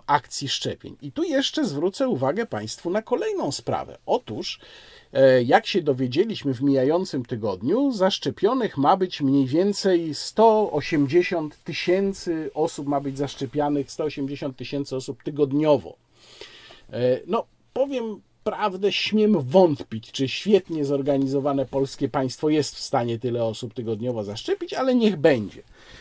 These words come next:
No to teraz bardzo proste wyliczenie. Proste wyliczenie. Jeżeli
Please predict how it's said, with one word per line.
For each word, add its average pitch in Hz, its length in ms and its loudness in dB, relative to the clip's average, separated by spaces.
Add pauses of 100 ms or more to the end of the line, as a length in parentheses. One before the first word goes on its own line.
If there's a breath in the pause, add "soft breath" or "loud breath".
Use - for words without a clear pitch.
(120)
No 175 80 2
to 214 120 -4
teraz 247 420 2 (140)
bardzo 196 440 4 (140)
proste 202 720 8 (340 loud breath)
wyliczenie. 170 760 4 (1700 soft breath)
Proste 170 420 10
wyliczenie. 135 640 -2 (1700 loud breath)
Jeżeli 180 640 10